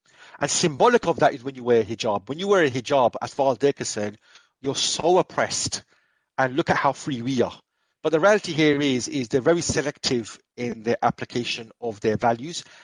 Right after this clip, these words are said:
And you find, as the examples you gave, there are many examples of these double standards across the board. And what it really shows you, there's a deeper problem they have with Muslims. Because Muslims are singly singled out each time on the receiving end of freedom of expression.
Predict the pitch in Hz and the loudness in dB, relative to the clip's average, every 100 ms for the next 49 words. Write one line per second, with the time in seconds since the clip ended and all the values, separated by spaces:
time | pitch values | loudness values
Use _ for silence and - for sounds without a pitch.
0 | - 135 135 131 170 165 135 - 131 110 | -8 -6 -6 -2 2 2 0 -2 -4 -4
1 | 110 135 131 110 120 147 120 127 120 127 | -2 -2 -2 -6 -10 0 2 2 -2 -4
2 | 165 190 180 156 110 143 143 - - 113 | -2 0 2 0 0 2 2 0 -8 -10
3 | - 135 113 117 104 120 113 - 127 117 | -8 -10 -6 -4 0 -2 -2 -6 -4 -4
4 | 101 - - _ _ _ - 120 - 110 | -6 -12 -14 _ _ _ -14 -8 -8 -6
5 | 104 - - - 147 190 226 185 185 156 | -10 -12 -20 -4 4 4 4 4 2 0
6 | - 175 160 123 120 123 113 139 139 - | 0 2 2 -2 -4 -4 -4 -6 -4 -4
7 | - 120 110 104 113 110 104 107 95 - | -6 -8 -6 -4 -4 -6 -12 -16 -6 -6
8 | - _ _ - - _ 131 143 180 185 | -6 _ _ -20 -20 _ -4 0 0 0
9 | 147 123 123 - - 180 175 160 139 127 | -2 -2 0 -2 0 0 0 -2 0 -2
10 | 131 _ _ - - 170 135 123 131 113 | -4 _ _ -4 -2 0 -2 2 4 2
11 | - - 147 - - 131 107 117 _ _ | -2 -12 -10 -8 -2 -2 -2 -6 _ _
12 | _ _ _ _ 151 131 127 - 165 143 | _ _ _ _ -4 0 0 0 0 -2
13 | 135 123 120 120 110 _ 127 120 - 151 | -2 -2 0 -2 -8 _ -6 -6 -4 -2
14 | 131 120 117 - - - 104 | -2 -2 -4 -4 -4 -4 -8